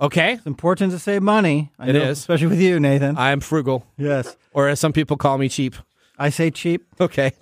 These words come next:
Speaker 2: Right now at H P's back-to-school sale, you can save big on laptops,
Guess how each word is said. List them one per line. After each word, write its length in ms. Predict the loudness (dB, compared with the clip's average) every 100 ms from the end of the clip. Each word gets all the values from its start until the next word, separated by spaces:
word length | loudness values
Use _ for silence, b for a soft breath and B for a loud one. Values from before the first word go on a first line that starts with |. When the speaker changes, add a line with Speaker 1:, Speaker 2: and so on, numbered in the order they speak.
| _
Speaker 2:
Right 200 | -2 0
now 360 | 2 2 2 2
at 160 | 2 0
H 240 | 0 -2
P's 140 | -2 -2
back-to-school 560 | 0 -2 -6 -8 -4
sale, 400 | -2 2 2 2
you 160 | 0 -6
can 140 | -8
save 320 | -4 -2 -2 2
big 240 | 2 2
on 120 | 0
laptops, 520 | 0 -2 2 0 0